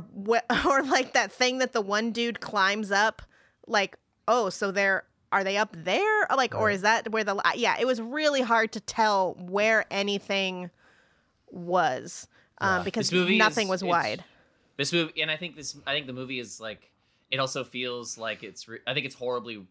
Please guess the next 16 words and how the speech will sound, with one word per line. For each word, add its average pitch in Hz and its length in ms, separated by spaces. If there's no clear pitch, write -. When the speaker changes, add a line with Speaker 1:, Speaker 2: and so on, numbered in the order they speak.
Speaker 3:
edited, 165 400
and 123 120
I 131 60
don't 135 160
know 135 180
if - 60
that 277 60
Speaker 1:
Yeah. 269 60
Speaker 3:
is, - 180
I, 151 200
and, 160 120
but 175 120
it's 175 160
like, 190 200
it's 175 200
like, 180 220